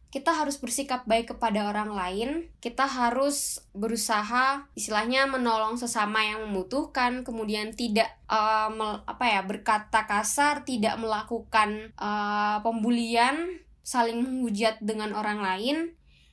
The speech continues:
Kemudian yang kedua adalah kita menghargai waktu yang kita miliki.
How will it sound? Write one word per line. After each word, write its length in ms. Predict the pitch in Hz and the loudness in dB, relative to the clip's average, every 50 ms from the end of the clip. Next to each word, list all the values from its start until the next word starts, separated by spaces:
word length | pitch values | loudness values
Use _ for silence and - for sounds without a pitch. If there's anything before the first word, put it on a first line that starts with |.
| _ _ _ _ _ - - - | _ _ _ _ _ -14 -4 0
Kemudian 440 | 247 247 240 233 208 233 233 226 226 | 2 2 2 2 2 2 0 0 0
yang 160 | 226 233 233 | -2 -4 -2
kedua 480 | - 240 208 208 220 220 226 240 254 262 | 0 0 2 2 2 2 2 2 2 2
adalah 400 | 240 214 208 202 208 233 240 285 | 2 2 0 2 2 2 0 0
kita 160 | - - - 262 | -2 -6 -4 -4
menghargai 520 | 262 262 269 262 269 233 214 240 240 240 | -2 -4 -4 -4 -4 -2 0 0 0 2
waktu 400 | 240 233 226 - - - 220 214 | 0 0 -2 -4 -4 -2 -2 -2
yang 40 | 226 208 | -2 -6
kita 240 | 226 208 208 208 208 | -6 -4 -2 -2 -2
miliki. 640 | 214 208 196 196 190 - - - 269 294 330 359 | -2 -2 -4 -4 -6 -8 -6 -4 -2 -2 -2 -4